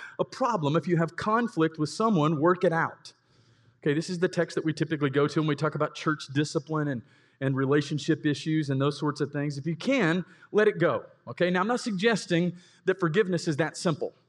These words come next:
You know, I'm not gonna sing the Frozen theme or Frozen song for you. Just let it go, let it go, you know. No, no, it's, it, it's, it's not quite that simple. But if you can't, if it's not something that you can, you can just overlook, just kinda move on.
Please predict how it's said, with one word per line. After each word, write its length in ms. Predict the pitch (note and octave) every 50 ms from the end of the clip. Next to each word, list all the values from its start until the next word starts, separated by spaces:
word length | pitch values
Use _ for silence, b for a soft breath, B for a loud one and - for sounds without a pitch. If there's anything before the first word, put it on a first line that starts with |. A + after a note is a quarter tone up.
| _ _ _ _
You 140 | - D3 C3+
know, 180 | C#3 C3+ C#3+ -
I'm 140 | C3 C#3+ F3
not 160 | F#3 F3 E3
gonna 160 | F3 E3+ D#3+
sing 240 | E3+ - F#3+ F3+ F3
the 80 | E3
Frozen 480 | E3 - F#3+ F#3 F3 D#3 C3 C3 A#2 A2
theme 340 | - B2+ A#2 A2 A2+ A2+ A2+
or 60 | A2
Frozen 440 | G#2+ - - E3+ D#3+ D3+ C3 B2+ A2+
song 280 | - - A#2 G#2+ G#2
for 80 | F#2 A2
you. 140 | G#2 G2+ F#2+
Just 180 | - E3+ -
let 120 | F#3+ A3 A3+
it 100 | F#3 D3
go, 320 | D#3+ D#3+ F3 F3 E3+ E3
let 160 | D#3 E3 D#3+
it 80 | D#3+ D#3+
go, 80 | D3 -
you 100 | E3 D3
know. 100 | C3 - b b b b b b b b b b
No, 200 | - D#3+ D3+ C3+
no, 60 | B2+ C3+
it's, 140 | C#3+ - -
it, 140 | E3 E3 E3
it's, 220 | F#3 G#3+ G#3 - G3+
it's 220 | F#3+ - - -
not 280 | G#3+ A#3 B3 A3 - -
quite 300 | - - G#3 G#3 E3 D3+
that 180 | F#3 E3+ E3 -
simple. 420 | - - F#3 D#3 - A2+ F2+ - - _ _ _ _ _ _ _ _ _ _ _ _ _ _ _ _ _ _ _ -
But 120 | - G#3+
if 100 | A3+ F3+
you 100 | A#3 A#3
can't, 640 | G3 - - C4 D#4+ E4+ B3+ C3+ A#2+ C#3 F3+ - - -
if 120 | - D3 -
it's 120 | G#3 G3+
not 160 | A#3 B3+ C4
something 240 | - C4+ A3 A#3+ A3+
that 100 | G#3+ F#3+
you 100 | G#3 G#3
can, 220 | E3 G3+ F#3 F3 F3 F3+
you 80 | F3+ F3+
can 140 | E3 G3+ F#3
just 160 | F#3+ G3 -
overlook, 800 | - - F3+ G3+ C4 C4 A3 G3 F3 F#3+ A#3 F3+ - - - - _ _ _ _ _ _ _ _ _ _
just 160 | - C3 -
kinda 160 | - G3 G3+ G3
move 360 | F3 D#3+ D#3+ F#3 B3+ B3 A#3
on. 420 | G#3 F3+ F3+ F3+ F#3+ A3 A#3 G#3+